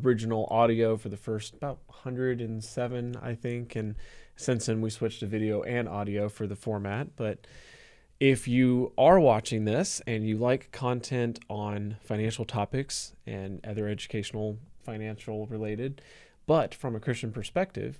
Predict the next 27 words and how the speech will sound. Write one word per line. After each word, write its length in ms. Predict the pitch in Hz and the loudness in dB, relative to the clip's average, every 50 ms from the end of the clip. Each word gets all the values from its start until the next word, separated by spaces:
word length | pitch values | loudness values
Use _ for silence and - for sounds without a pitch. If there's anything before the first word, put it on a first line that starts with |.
| - | -10
we'd 120 | - 123 117 | -4 0 2
love 180 | 117 120 117 | 2 4 4
you 80 | 120 113 | 4 4
to 260 | 110 107 107 107 104 - | 2 2 0 0 -2 -2
hit 180 | 123 123 123 | -2 -2 0
that 160 | - 135 131 - | 2 0 0 0
subscribe 460 | - 139 - - - 123 120 120 117 | -4 -12 -4 2 4 6 6 6 6
button, 500 | 120 120 - 127 123 127 123 123 127 127 127 | 6 4 4 4 0 -4 -6 -6 -8 -6 2
like 220 | 120 113 113 113 | 4 4 4 4
this 160 | - 117 - - | 0 -4 -4 0
video, 340 | - 120 117 113 113 113 | 0 2 4 4 4 2
share 220 | 113 - - 123 117 | 2 0 2 2 2
it 40 | 101 | 2
with 160 | 113 110 117 | 2 2 2
others. 320 | 113 113 113 110 110 104 104 | 2 2 4 2 2 0 -4
It, 120 | - - - | -8 -10 -10
it 160 | - 101 101 | -10 -8 -2
helps 280 | 113 110 107 - - - | -2 -2 -2 0 0 4
us. 320 | 127 127 127 127 - - | 4 4 4 2 0 -6
It 60 | 98 | -6
helps 420 | 110 107 107 104 - - - - - - - | -4 -4 -4 -4 -4 -8 -12 -12 -6 -2 0
others 460 | 117 110 117 113 113 110 110 - - - | 0 2 0 0 -2 -4 -6 -10 -16 -18
find 400 | - - - 117 113 117 120 117 | -10 -6 -2 -2 0 0 0 0
this 140 | 117 113 | -2 -2
kind 180 | - - 120 113 | -2 -4 -4 -4
of 120 | 113 113 | -6 -6
content. 580 | - - 117 113 113 113 - 123 120 117 - - | -4 -4 -2 -2 -4 -4 -6 -6 -6 -6 -6 -10